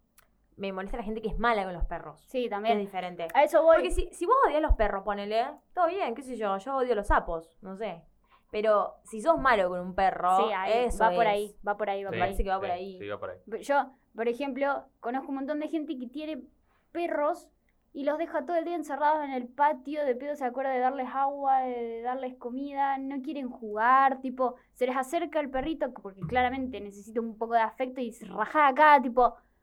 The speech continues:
Speaker 2: ¿para qué mierda tener un perro entonces? O una vez salí a cenar a un restaurante y fueron dos viejas con un caniche
Speaker 3: Oh.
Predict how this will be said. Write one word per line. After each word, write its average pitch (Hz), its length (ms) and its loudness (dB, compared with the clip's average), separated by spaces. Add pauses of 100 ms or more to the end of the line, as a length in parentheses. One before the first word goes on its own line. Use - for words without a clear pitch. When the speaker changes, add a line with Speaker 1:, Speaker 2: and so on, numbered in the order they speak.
(160)
Speaker 2:
¿para 339 140 -2
qué 587 80 -4 (100)
mierda 233 300 4
tener 220 160 -2
un 220 160 -6
perro 208 280 4
entonces? 196 540 -8 (520)
O - 360 0 (380)
una 330 200 4
vez 349 300 2 (120)
salí 277 260 -2
a 370 40 -2
cenar 330 380 0 (260)
a - 60 -8
un 311 100 -2
restaurante 320 540 2 (420)
y 294 80 -8
fueron 349 240 0
dos 349 140 0
viejas 370 420 -2 (320)
con 294 140 -6
un 311 60 -2
caniche 254 420 -6 (520)
Speaker 3:
Oh. - 360 -20